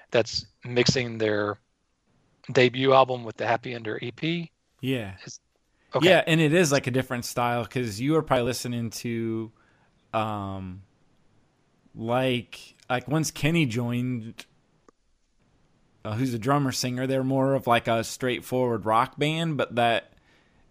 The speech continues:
Speaker 2: first one's, like, kinda like, I guess, laid back, what is it, Americana kind of, uh,
Speaker 1: Mm-hmm.
Speaker 2: st-, not, like, straight folksy or something, but it's kinda more like, it's more mellow than what they do later.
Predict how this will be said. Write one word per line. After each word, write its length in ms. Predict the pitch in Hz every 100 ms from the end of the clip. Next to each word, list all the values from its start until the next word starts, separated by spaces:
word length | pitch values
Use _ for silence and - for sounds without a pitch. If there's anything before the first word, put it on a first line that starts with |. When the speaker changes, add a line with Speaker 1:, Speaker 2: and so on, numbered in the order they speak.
| _ _ _ - - - - -
Speaker 2:
first 300 | - 190 190
one's, 320 | 165 123 123
like, 320 | 120 120 - -
kinda 240 | 135 123
like, 300 | 113 113 - 101 - _ _ _ _ _ _ _ _ _ _ _ _ _ _ _ _ _ _ -
I 60 | 123
guess, 240 | 131 110
laid 320 | 120 123 117
back, 320 | 120 117 117
what 160 | 113 110
is 120 | 104
it, 100 | 107
Americana 760 | 107 110 107 107 - 107 107 113
kind 260 | - 104
of, 320 | 104 98 - _ _ -
uh, 60 | 202
Speaker 1:
Mm-hmm. 260 | 175 202 240
Speaker 2:
st-, 120 | -
not, 180 | 151 -
like, 180 | 113
straight 320 | - 131 107 -
folksy 760 | - 127 139 - - 101 98
or 120 | 98
something, 580 | - 101 101 - 101 101
but 160 | 104 104
it's 300 | - - -
kinda 280 | 117 110 104
more 360 | 107 107 107
like, 400 | 101 101 101 - _ _ _ _ _ _ _ _ - - - _ _ _ _ _ _ -
it's 160 | -
more 220 | 151 160
mellow 420 | 131 131 135 113 104
than 180 | 117
what 120 | 117 -
they 100 | 113
do 220 | 104 107
later. 440 | 104 107 98 95